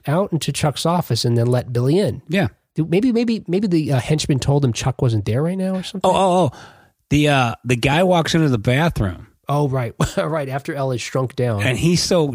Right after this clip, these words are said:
Speaker 2: jacked up on coke and alcohol.
Speaker 1: Right. He's sniffing, yes.
Speaker 2: And it's funny because they also start sniff-, sniffing and,
Speaker 1: <laughs> Yes,
Speaker 2: and acting
Speaker 1: yeah.
Speaker 2: like they're just like him.
Speaker 1: Yes, yes. I don't think, again, I don't know that they know what that means, but, um,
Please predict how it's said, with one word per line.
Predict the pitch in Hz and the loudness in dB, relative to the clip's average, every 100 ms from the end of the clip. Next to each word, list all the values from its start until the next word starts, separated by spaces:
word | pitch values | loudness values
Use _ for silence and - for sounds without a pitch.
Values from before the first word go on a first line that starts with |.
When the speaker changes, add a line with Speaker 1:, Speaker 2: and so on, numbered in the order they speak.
| 104 | -4
Speaker 2:
jacked | 135 139 143 156 | -2 0 0 0
up | 147 123 | 0 0
on | 110 | -2
coke | - - 147 151 | -2 0 2 2
and | 127 | 0
alcohol. | 117 143 175 175 101 95 98 | 0 0 0 0 2 2 -2
Speaker 1:
Right. | - _ _ _ _ | -4 _ _ _ _
He's | 123 110 | -6 -6
sniffing, | - 147 - 104 - | -2 -4 -2 -6 -6
yes. | 120 104 - - | -8 -6 -8 -4
Speaker 2:
And | 139 135 | -2 2
it's | 135 - | 0 0
funny | 156 220 202 | 0 2 2
because | 127 135 - 127 113 - - - | 0 -2 0 0 0 -4 -8 -2
they | 165 | -2
also | 147 165 175 151 | 2 0 2 2
start | 127 131 107 | 2 0 -2
sniff-, | - 123 117 - - - | -4 -2 0 -2 -6 -12
sniffing | - 127 113 - 117 151 | -6 0 0 2 2 4
and, | 98 | 2
Speaker 1:
<laughs> | - - - | 0 -4 -6
Yes, | 190 151 | -4 0
Speaker 2:
and | 131 | 2
acting | 131 - - 180 | 0 -2 -4 -2
Speaker 1:
yeah. | - 180 | -2 -2
Speaker 2:
like | 165 - | -4 -2
they're | 165 | -4
just | - 170 151 156 | -2 -2 -4 0
like | 151 - | -2 -2
him. | 175 139 120 - _ _ _ _ _ - | -4 -4 -4 -12 _ _ _ _ _ -6
Speaker 1:
Yes, | 123 117 - - | -2 -2 -4 -6
yes. | 123 110 - - | -4 -4 -8 -6
I | 123 | -2
don't | 147 | 0
think, | 143 139 | 0 0
again, | 143 151 170 | 0 2 2
I | 127 | 2
don't | 214 | 0
know | 185 170 | 0 0
that | 147 | 2
they | 131 | 4
know | 123 | 4
what | 160 135 | 4 2
that | 123 | 0
means, | 123 139 113 117 | 0 0 0 -4
but, | - 101 - 110 | -6 -8 -6 -8
um, | 107 | -8